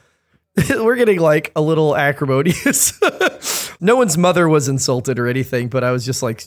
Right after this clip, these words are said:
"Oh, man." So E J, uh, after he caught wise, uh, to my strat of just trying to snake bids out from under him, uh, said he, he's like, "Ha, Chris," after a bidding cycle,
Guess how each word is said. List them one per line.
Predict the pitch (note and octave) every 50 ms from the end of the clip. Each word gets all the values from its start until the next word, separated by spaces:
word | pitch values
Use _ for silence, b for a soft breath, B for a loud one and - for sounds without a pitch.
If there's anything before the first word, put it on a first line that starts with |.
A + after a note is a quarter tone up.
| - -
"Oh, | A#2 B2+ A2+ F#2+
man." | F#2+ A2 G#2+ G#2 G#2 A#2+ B B B B B
So | - - A#3+ A3+ G#3 G#3
E | A#3+ D4 D#4
J, | B3 B3+ A#3 A3+ G#3+ G#3 G#3+
uh, | G3 F#3 E3+ E3+ E3 E3 D#3+ - -
after | F#3+ G3+ G#3 - A3 G3
he | D3 E3+ F3 E3+ C#3
caught | - E3+ E3+ E3+ -
wise, | C3+ C#3 D3 D3+ D3 D3 B2+ - - -
uh, | E3 D3+ C#3+ C3+
to | C#3 - D3
my | C#3 C#3 C#3 C#3 C#3 C3+ C3+ C3+ C3+ C3+ C3 B2+ B2+
strat | - - - - D3+ D3 C#3+ D3 C#3+
of | - D3+ C3 A#2
just | C3 C#3+ -
trying | - - D3+ D3
to | C3+ C3
snake | - - - - D3 C#3+ D3 D#3 D3+ - - B2
bids | A2+ D3 C3+ C#3 C#3 C3 B2 -
out | C#3 D3 C#3+ C#3
from | - C3
under | B2+ C#3 D3 C#3
him, | G#2 C3 B2+ B2 C#3+ C3+ b b b b b b b b _ -
uh, | F#3 F#3 G3 G3 F#3 F3 F3
said | - - - G#3 G#3 G3+ D#3+
he, | C#3+ F3+ G3+ G#3 G3+ G3+ F#3+ B B B _
he's | - - F#3
like, | E3 -
"Ha, | G#2+ - D#4 C4 D#3 - - -
Chris," | - - D4 D4+ G#3 C3+ - - -
after | - D#3 D3 - - D3
a | C3
bidding | A#2+ C#3+ C3 B2+ B2 B2+
cycle, | - B2 A#2+ B2 - E3+ F3+ b